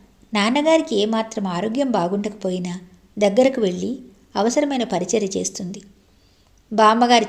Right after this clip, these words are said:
చరమాంకంలో క్యాన్సర్తో బాధపడుతుంటే అక్కడనే ఉండి అహర్నిశము సేవ చేసింది. వారికి గాని, నిజగర్భ సంజనితులైన సంతానానికి కాని,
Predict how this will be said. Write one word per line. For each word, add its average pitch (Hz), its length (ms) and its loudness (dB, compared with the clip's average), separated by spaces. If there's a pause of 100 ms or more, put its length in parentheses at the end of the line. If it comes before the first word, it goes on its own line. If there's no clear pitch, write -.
చరమాంకంలో 202 680 -4 (440)
క్యాన్సర్తో 226 520 2
బాధపడుతుంటే 196 840 -2 (420)
అక్కడనే 320 440 4
ఉండి 226 260 2
అహర్నిశము 247 560 -2
సేవ 190 380 -4
చేసింది. 196 380 -10 (760)
వారికి 190 360 0 (100)
గాని, 185 260 -4 (640)
నిజగర్భ 269 460 6
సంజనితులైన 208 680 -2
సంతానానికి 202 760 -4
కాని, 185 260 -8